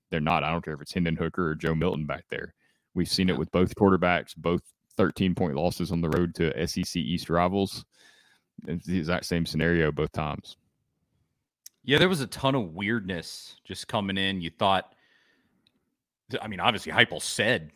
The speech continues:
Speaker 2: Cooper would be ready to play. Those were the words he used, "ready to play." If he gets ruled out before the game ever starts. Then Gerald Mincey doesn't play. We find out it's because he was cited, not arrested, cited
Speaker 1: Well, he did,
Speaker 2: for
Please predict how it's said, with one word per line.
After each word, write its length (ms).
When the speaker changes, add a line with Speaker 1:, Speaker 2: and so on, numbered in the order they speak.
Speaker 2:
Cooper 280
would 140
be 140
ready 320
to 80
play. 280
Those 220
were 60
the 80
words 260
he 80
used, 340
"ready 300
to 80
play." 440
If 80
he 200
gets 280
ruled 200
out 180
before 140
the 60
game 280
ever 160
starts. 560
Then 560
Gerald 320
Mincey 400
doesn't 400
play. 340
We 120
find 280
out 240
it's 140
because 400
he 80
was 160
cited, 840
not 160
arrested, 460
cited 340
Speaker 1:
Well, 80
he 80
did, 300
Speaker 2:
for 160